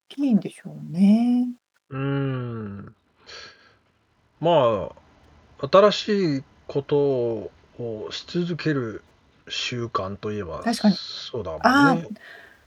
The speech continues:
Speaker 1: うまいことを言いますね。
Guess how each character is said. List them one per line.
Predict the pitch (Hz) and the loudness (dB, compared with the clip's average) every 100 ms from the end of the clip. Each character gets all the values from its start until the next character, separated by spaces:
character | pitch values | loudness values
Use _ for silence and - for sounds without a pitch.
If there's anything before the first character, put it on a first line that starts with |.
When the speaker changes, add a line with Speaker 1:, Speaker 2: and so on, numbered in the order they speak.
| - _ _ 175 | -20 _ _ -2
Speaker 1:
う | |
ま | 180 240 311 | 2 4 2
い | 220 | 0
こ | 180 | -6
と | - 170 | -8 -8
を | 165 | -8
言 | 160 | -10
い | |
ま | 160 175 | -10 -10
す | - - | -12 -12
ね。 | - 170 170 - | -10 -8 -8 -10